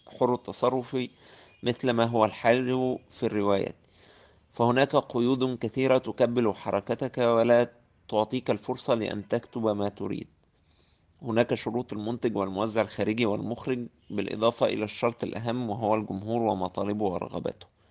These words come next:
وبعد كده بيقول إنه، آم، تحولت نظرتي بع-، بعد ما بيتكلم، يعني، عن إن هو اضطر ينقطع فترة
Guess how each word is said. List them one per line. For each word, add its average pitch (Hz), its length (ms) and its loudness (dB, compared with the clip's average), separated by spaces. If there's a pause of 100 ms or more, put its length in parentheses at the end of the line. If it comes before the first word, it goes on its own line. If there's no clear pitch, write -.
(960)
وبعد 113 320 6
كده 160 400 2 (380)
بيقول 107 680 0 (960)
إنه، 110 560 -2 (300)
آم، 98 680 -4 (640)
تحولت 131 500 6 (100)
نظرتي 113 600 2
بع-، 123 420 8
بعد 120 460 10
ما 98 220 0
بيتكلم، 110 580 0
يعني، 117 240 0
عن 101 140 -4
إن 90 140 -10
هو 104 180 0
اضطر 117 360 4
ينقطع 107 480 2
فترة 120 600 2